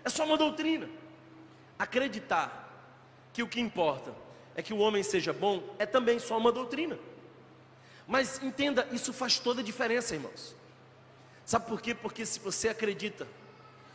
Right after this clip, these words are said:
que a missão do homem é ser apenas bom, você acredita que a salvação vem pelo próprio homem.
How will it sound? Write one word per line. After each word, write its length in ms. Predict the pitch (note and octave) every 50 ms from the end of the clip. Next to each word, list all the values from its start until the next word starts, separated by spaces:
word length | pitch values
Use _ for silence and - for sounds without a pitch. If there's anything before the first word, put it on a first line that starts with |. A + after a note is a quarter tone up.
| - - - - - -
que 420 | A3+ A#3 A3+ G#3+ G#3 - - - -
a 80 | F#3 F#3+
missão 560 | F#3 G3+ G#3+ G#3+ - - - - A#3 A#3+ B3+
do 100 | G3 G#3
homem 280 | G3+ A3 A3 G#3+ G3+ G3
é 40 |
ser 360 | - - - G#3+ G#3 G#3 G#3 -
apenas 480 | G3 G3 - G#3 G#3+ G#3+ G3 E3+ C#3 -
bom, 500 | C#3 D#3+ G3 G3 F3+ D#3 B2+ - - - - - - - - - - - - - - - - - - - - -
você 300 | - G3+ G3 - - A3
acredita 520 | A3 G#3+ G#3+ G#3+ G3 G3 D#3 F#3+ G#3 - A3
que 140 | G#3 - G3
a 40 |
salvação 680 | F3+ - - G3 F#3+ F3+ F3+ D#3 - - - F#3+ F#3+ E3
vem 200 | E3+ F3+ F#3 F#3
pelo 220 | F3+ F3 E3 D#3+
próprio 400 | - - D#3 D3 C#3+ - F#3 G#3
homem. 300 | B3 C4+ C#4 B3+ G#3 C#3+